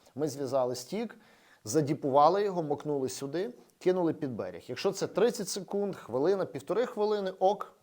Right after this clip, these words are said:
можна ловити. Якщо ж цей час п'ять-десять хвилин, значить або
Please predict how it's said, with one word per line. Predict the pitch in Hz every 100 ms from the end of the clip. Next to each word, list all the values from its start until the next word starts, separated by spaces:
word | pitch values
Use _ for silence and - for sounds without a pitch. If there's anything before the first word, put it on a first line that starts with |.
| _ -
можна | 160 143 139
ловити. | 139 110 90 - _ - - -
Якщо | 135 143 202
ж | -
цей | 160
час | 139 156 123
п'ять-десять | - 165 143 120 175 202 226
хвилин, | - 220 220 214
значить | 127 143 135 131 -
або | 151 151 143 113